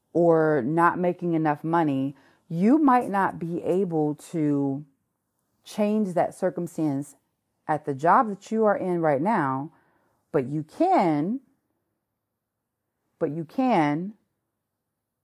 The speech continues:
think about changing the job so that whoever you go to next can see the true value of who you are. You know?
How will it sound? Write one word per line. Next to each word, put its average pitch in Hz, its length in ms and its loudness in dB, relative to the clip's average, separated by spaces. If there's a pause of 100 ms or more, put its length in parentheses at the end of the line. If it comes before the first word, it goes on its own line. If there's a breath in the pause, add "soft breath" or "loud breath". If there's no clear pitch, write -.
(680)
think 185 220 -2
about 139 560 2 (840)
changing 180 580 -4
the 139 80 -8
job 147 640 -2 (1800)
so 160 200 -4
that 147 220 -2 (200)
whoever 180 360 0
you 160 160 -6
go 156 200 -2
to 156 180 -12
next 156 420 -6
can 156 200 -10
see 165 240 -8
the 143 100 -8
true 151 260 -10
value 143 380 -4
of 127 100 -12
who 156 100 -10
you 123 200 -10
are. - 240 -14 (1900)
You 147 140 -6
know? 190 260 -4